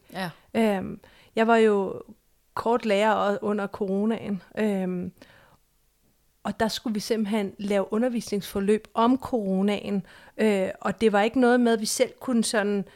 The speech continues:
Speaker 2: tage stilling, og det plejer man faktisk godt at kunne som underviser, ligesom at sige, okay, jeg, jeg vil gerne undervise i det her, men jeg gør det på min egen måde. Jeg sidder selv og laver mit undervisningsforløb.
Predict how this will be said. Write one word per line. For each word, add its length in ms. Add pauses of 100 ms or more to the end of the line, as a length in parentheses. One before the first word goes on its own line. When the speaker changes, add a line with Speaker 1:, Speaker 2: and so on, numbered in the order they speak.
(240)
Speaker 2:
tage 120
stilling, 420
og 60
det 80
plejer 180
man 140
faktisk 260
godt 140
at 100
kunne 320 (280)
som 320
underviser, 520
ligesom 240
at 60
sige, 240
okay, 200
jeg, 140 (300)
jeg 80
vil 80
gerne 300 (300)
undervise 460
i 20
det 160
her, 160
men 260 (100)
jeg 160
gør 160
det 100
på 100
min 140
egen 200
måde. 100
Jeg 80
sidder 220
selv 240
og 60
laver 200
mit 160
undervisningsforløb. 1120